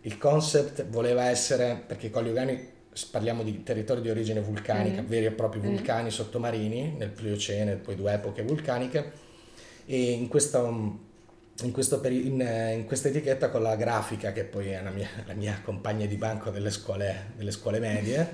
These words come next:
Speaker 2: <laughs>
Speaker 1: che mi riesce a capire, volevamo sviluppare il concept dei vu-, di questi vul-, vulcani che in un'eruzione storica avevano creato questa natura verdeggiante nei Colli Euganei,
Speaker 2: Ok.
Speaker 1: anche perché i Colli Euganei sono uno dei punti d'Italia più a nord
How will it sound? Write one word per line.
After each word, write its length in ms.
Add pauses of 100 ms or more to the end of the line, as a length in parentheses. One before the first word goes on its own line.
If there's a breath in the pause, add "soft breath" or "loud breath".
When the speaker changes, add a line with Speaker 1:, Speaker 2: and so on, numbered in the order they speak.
(140)
Speaker 2:
<laughs> 160
Speaker 1:
che 220 (100)
mi 160
riesce 280
a 40
capire, 600 (420 loud breath)
volevamo 280
sviluppare 500
il 160
concept 480
dei 100
vu-, 240
di 380
questi 260
vul-, 340 (180)
vulcani 760
che 440
in 120
un'eruzione 880
storica 1000 (400 loud breath)
avevano 320
creato 360
questa 240
natura 300
verdeggiante 600
nei 140
Colli 200
Euganei, 260
Speaker 2:
Ok. 60
Speaker 1:
anche 160
perché 240
i 20
Colli 180
Euganei 300
sono 160
uno 220
dei 100
punti 560
d'Italia 480
più 180
a 40
nord 600